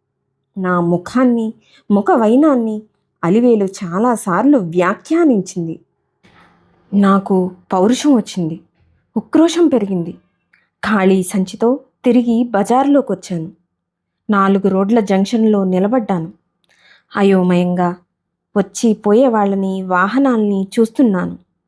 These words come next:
జనప్రవాహం తమ తమ దైనందిన తాపత్రయాల పరుగుల్లో కదిలిపోతూ ఉంది. "అయ్యా, ధర్మం చెయ్యండి."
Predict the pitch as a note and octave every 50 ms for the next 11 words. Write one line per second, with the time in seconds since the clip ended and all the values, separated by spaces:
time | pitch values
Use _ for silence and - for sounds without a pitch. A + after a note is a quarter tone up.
0 | _ _ _ _ _ _ _ _ _ _ _ - F#3 - F#3+ F#3+ G3 G3 - -
1 | - F#3+ F3+ F3+ G3 G3 G3 F#3+ A3 A#3 B3+ C4 - _ _ _ _ _ _ -
2 | A3+ G#3+ G#3 G#3 A3 G3+ G3 F#3+ F3 F#3 F#3 F#3+ G#3+ A#3+ C#4 D4 C#4+ C4+ B3 A3
3 | G3+ - - F#3+ G3 G3 - D#4+ - - A#3 A3+ A3 G#3 G3 F#3 F#3 F#3 - -
4 | G3 G3+ A#3 C4 C#4+ B3+ A3+ G#3 G3 F#3 - - F#3+ F3+ A3+ C4+ D#4+ D#4+ D4 C4
5 | A3+ - G3 F3+ F3 E3 E3 E3 D#3+ - _ _ _ _ _ _ _ _ _ _
6 | _ _ _ _ _ _ _ _ _ _ _ - A3 G#3 G#3 A3 A#3 A#3+ B3 A#3+
7 | A3+ G#3+ - _ _ _ A3 G3+ G3+ G3 G3+ A#3 C4 D#4 D#4+ F4+ D#4+ C#4 B3+ A#3+
8 | A#3 A3+ A3 G#3 G#3